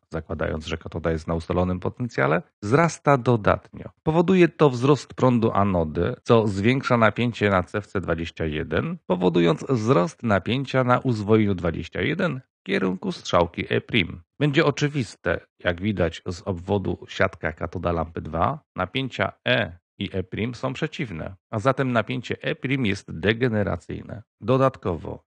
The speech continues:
jeśli siatka ekranująca sześćdziesiąt siedem jest dostępna w lampie jeden, może być ona połączona bezpośrednio z anodą dwadzieścia dwa lampy dwa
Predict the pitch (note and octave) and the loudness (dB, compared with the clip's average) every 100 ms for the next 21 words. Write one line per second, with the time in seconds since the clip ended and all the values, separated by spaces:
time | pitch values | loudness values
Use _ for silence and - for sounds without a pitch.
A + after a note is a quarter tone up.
0 | - D#2+ - F#2 - - C#2+ - C3 - | -16 -14 -10 -10 -4 0 -2 -2 -6 -6
1 | F2 - F2+ F2 A#2 C3 G#2 - F2 F2+ | -6 -4 0 2 0 0 -4 -2 -4 -2
2 | G2 G2+ F2 - G#2+ F2+ D2+ - D#2+ E2 | -2 -2 -2 0 2 0 -2 -6 -8 -6
3 | E2 - G#2 F#2 E2 E2+ F#2+ F2+ E2 D#2+ | -8 -4 -4 -2 -2 2 0 0 -2 -2
4 | - F2+ F2+ F2 D2 D#2+ D#2+ - - B2+ | -2 -4 -2 -2 -2 -4 -6 -10 0 2
5 | D3 E3+ D3+ - C3+ C#3+ B2 A#2+ A#2 G2 | 2 2 0 0 0 0 0 2 2 2
6 | A#2+ A#2+ G#2 G#2 F#2 - E2+ A#2 A#2+ F#2+ | 2 4 2 0 -2 -6 -2 -2 0 -2
7 | - G2 G#2 F#2 F#2+ F#2 E2+ F2+ F#2 - | -2 -2 0 0 0 -2 0 0 0 -2
8 | F2+ E2+ F#2 E2 E2 E2 E2+ E2 E2+ | -4 0 2 2 -2 -4 -4 0 0